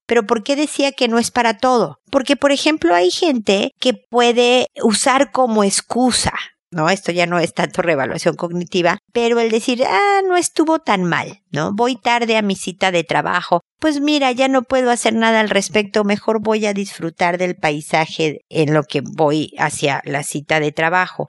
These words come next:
Hay veces que el sentirte mal y el "cómo es posible que no tomé precauciones para llegar temprano" ayuda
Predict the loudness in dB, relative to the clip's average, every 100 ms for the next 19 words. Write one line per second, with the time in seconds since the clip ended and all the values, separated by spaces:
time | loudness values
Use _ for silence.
0 | _ -2 0 2 0 0 0 -2 -2 -2
1 | 0 0 -2 0 -4 -2 -2 0 0 0
2 | 0 -4 -12 _ 0 2 0 -4 _ -2
3 | 0 2 0 -2 0 0 2 2 2 0
4 | 0 0 0 0 2 0 -2 -4 -4 -4
5 | -6 -2 0 0 -4 -2 -2 -2 -4 -2
6 | -2 -2 -4 -4 -2 -2 0 0 2 0